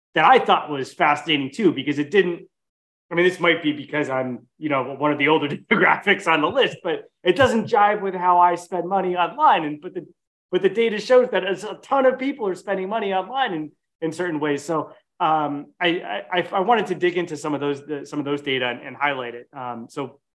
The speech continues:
yeah, commerce is seamless and sticky. Can you, can you give a high, give highlights and overviews for the, for the audience?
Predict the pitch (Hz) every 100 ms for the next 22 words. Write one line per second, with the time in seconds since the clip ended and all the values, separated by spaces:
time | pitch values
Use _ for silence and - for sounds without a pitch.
0 | - 147 - 160 180 180 165 143 170 165
1 | 165 139 - 175 165 135 113 _ _ _
2 | - 156 147 160 170 160 139 160 143 139
3 | 147 143 151 - _ - - 151 156 151
4 | 139 151 147 160 160 - 147 135 131 135
5 | 143 156 175 -